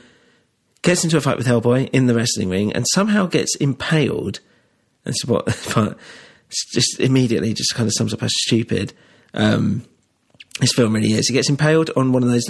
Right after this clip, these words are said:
you know, the, basically the corner, um, posts that they have in wrestling rings. So very blunt,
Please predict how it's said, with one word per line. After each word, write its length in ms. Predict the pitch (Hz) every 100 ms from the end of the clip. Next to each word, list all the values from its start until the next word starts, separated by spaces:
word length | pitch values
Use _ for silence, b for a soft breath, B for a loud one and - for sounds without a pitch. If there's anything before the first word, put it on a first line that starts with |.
| -
you 60 | 120
know, 120 | 104
the, 140 | -
basically 340 | 117 151 - 95
the 80 | 123
corner, 520 | - 127 117 98 98 B B B B B
um, 500 | - 107 101 95 - -
posts 440 | - 101 - -
that 60 | 113
they 140 | 120
have 200 | 117 110
in 100 | 113
wrestling 320 | 120 - 101
rings. 220 | 92 95
So 80 | -
very 220 | 110 151
blunt, 440 | 156 113 107 107